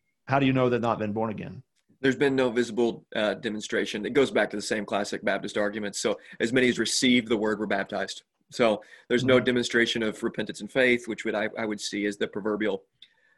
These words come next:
Speaker 2: but,
Speaker 1: Was
Speaker 2: but go ahead.
Speaker 1: was John the Baptist, uh, saved in the womb?
Speaker 2: Man, there's, there are exceptions. It seems like he was,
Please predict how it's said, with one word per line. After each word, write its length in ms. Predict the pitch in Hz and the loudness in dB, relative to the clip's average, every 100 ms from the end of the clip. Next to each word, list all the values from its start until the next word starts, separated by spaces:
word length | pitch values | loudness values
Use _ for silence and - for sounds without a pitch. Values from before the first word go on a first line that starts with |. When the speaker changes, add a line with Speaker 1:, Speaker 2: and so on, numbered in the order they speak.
| _ | _
Speaker 2:
but, 300 | 110 120 - | 2 2 4
Speaker 1:
Was 180 | 135 104 | 0 -2
Speaker 2:
but 280 | - 135 - _ _ _ - | 0 0 0 _ _ _ 0
go 80 | 123 | 4
ahead. 120 | 110 | 4
Speaker 1:
was 120 | 113 | 2
John 260 | 104 147 151 | 2 4 4
the 60 | |
Baptist, 680 | 135 135 135 135 135 - - | 4 4 4 0 -6 -8 -2
uh, 480 | 123 120 113 104 101 | 2 4 4 2 -2
saved 440 | - - 120 117 | -8 0 0 0
in 60 | 120 | -4
the 80 | 113 | -4
womb? 360 | 110 120 120 - _ _ - - _ | -2 -4 -6 -14 _ _ -20 -20 _
Speaker 2:
Man, 240 | 117 123 131 | 0 2 4
there's, 260 | 135 131 | 2 0
there 260 | - 123 123 | 2 4 6
are 260 | 127 127 | 6 6
exceptions. 600 | - 120 - 123 - 87 92 | 4 -2 2 2 2 -8 -10
It 80 | |
seems 300 | - 123 120 | -6 -4 -2
like 340 | 117 107 107 - | 0 0 0 -12
he 480 | - 120 113 113 113 | -8 -4 -2 -2 -6
was, 540 | - 113 117 170 - | -4 2 2 2 -2